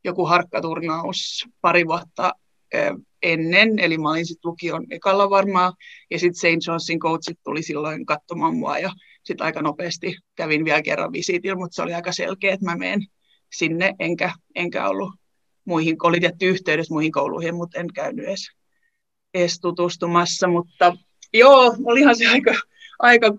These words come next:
kulttuurishokki tosiaan asunut pumpulissa täällä samassa talossa perheen kanssa koko elämän ja, ja sit sä lähet yksin New Yorkiin, Queensiin, ei se ole ihan mikään maailman paras alue, se on Jamaikka,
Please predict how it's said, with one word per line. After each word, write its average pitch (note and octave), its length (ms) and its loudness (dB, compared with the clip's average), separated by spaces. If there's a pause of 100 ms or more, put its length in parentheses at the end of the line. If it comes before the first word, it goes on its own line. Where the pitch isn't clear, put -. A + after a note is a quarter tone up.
(120)
kulttuurishokki G3 1080 6 (100)
tosiaan F3 400 6
asunut F3+ 400 2
pumpulissa E3 560 2
täällä D#3 280 -2 (340)
samassa F3 580 2
talossa E3 580 2 (320)
perheen D#3+ 420 2
kanssa F3 240 -2
koko E3 300 0
elämän D#3 560 2
ja, E3+ 160 0 (400)
ja - 80 -6
sit D#3+ 180 -2
sä E3 100 2
lähet D#3+ 240 2
yksin D#3+ 360 0
New D#3 140 6
Yorkiin, D3+ 600 2 (1000)
Queensiin, F3+ 640 6
ei E3+ 220 6
se F3 100 2
ole E3+ 180 2
ihan E3+ 220 2
mikään D#3+ 260 2
maailman D#3 320 2 (440)
paras E3 360 4
alue, D#3 380 2
se D#3+ 200 -4
on D#3 120 0
Jamaikka, D#3 500 2